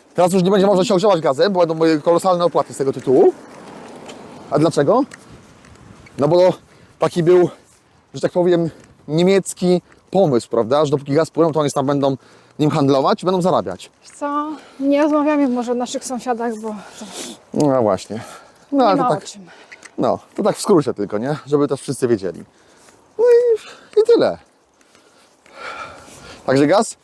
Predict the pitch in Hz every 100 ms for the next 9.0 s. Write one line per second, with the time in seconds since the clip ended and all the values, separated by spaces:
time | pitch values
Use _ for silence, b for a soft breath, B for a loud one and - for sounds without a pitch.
0 | _ 160 190 175 165 143 151 147 139 123
1 | 95 - _ b b 139 190 196 165 170
2 | 165 151 147 160 156 127 131 - 165 151
3 | 147 - 156 127 156 156 170 165 180 190
4 | 202 139 107 117 139 160 165 156 143 165
5 | 180 165 165 170 165 185 220 139 113 -
6 | 104 92 - - b b b b b b
7 | b b b - 113 120 151 147 139 139
8 | 131 135 135 135 147 151 160 165 - 98